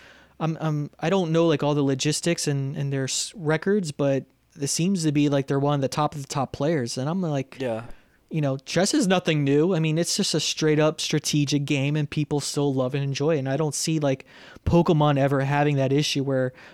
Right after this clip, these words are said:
Speaker 1: "Oh, the game is gonna be too stale and we're gonna find another game to play." 'Cause, I mean,
Speaker 2: Yeah.
Speaker 1: it's Pokemon at the
Speaker 2: Yeah.
Speaker 1: end of the day.
Speaker 2: I mean,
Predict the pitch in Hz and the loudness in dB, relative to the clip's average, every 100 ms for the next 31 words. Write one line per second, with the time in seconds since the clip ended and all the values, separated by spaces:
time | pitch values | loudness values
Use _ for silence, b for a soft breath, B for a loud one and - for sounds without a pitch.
0 | B 151 139 131 143 143 139 - 139 131 | B 0 2 0 0 0 -2 -2 -2 0
1 | 131 - 139 - 143 139 135 131 127 123 | -2 -2 -4 -4 -2 0 0 0 0 -4
2 | 123 B B 151 139 135 135 143 135 127 | -8 B B -4 -2 0 -2 -2 -2 0
3 | 127 120 120 131 127 110 - 131 123 113 | 0 0 -2 -2 -2 -4 -2 0 0 -2
4 | _ - 131 143 151 147 - - _ - | _ -6 -4 0 2 0 -2 -8 _ -2
5 | 165 160 147 117 113 131 120 117 117 113 | 0 0 -2 -2 -2 0 0 0 -4 -4
6 | 113 113 _ - 101 123 123 | -4 -4 _ -20 -14 -12 -12